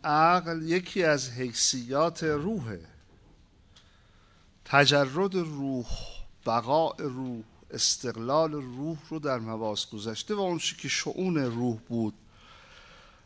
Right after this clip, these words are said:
و شایسته بود که ما در این مجلس بیان بکنیم، بیان کردیم. از شؤون روح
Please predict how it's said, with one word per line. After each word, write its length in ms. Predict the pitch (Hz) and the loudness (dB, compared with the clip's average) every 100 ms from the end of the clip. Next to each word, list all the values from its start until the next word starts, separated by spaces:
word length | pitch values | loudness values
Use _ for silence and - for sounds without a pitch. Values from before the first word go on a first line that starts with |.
| _ - | _ -8
و 120 | 110 110 | 0 2
شایسته 580 | - 113 113 - 170 | 6 8 8 4 4
بود 220 | 165 135 - | 2 2 -2
که 140 | 123 | 0
ما 220 | 113 107 | 4 4
در 240 | 98 92 - | 4 0 4
این 200 | 147 170 | 6 8
مجلس 460 | 139 120 113 - | 6 6 2 2
بیان 260 | 117 113 110 | 0 0 -2
بکنیم، 540 | 113 113 120 139 165 | -8 -10 -4 0 2
بیان 340 | 156 147 165 131 | 4 10 12 10
کردیم. 380 | 95 87 - - - - - - - - _ _ _ - - - - - - - - - - - _ _ - - | 2 -10 -10 -20 -20 -20 -20 -20 -20 -20 _ _ _ -20 -20 -20 -20 -20 -20 -20 -20 -20 -20 -20 _ _ -12 6
از 320 | 196 240 214 | 8 8 6
شؤون 800 | 196 - - 180 165 - 226 226 | 2 4 4 2 2 4 6 6
روح 560 | 214 196 190 202 202 | 6 4 2 0 -2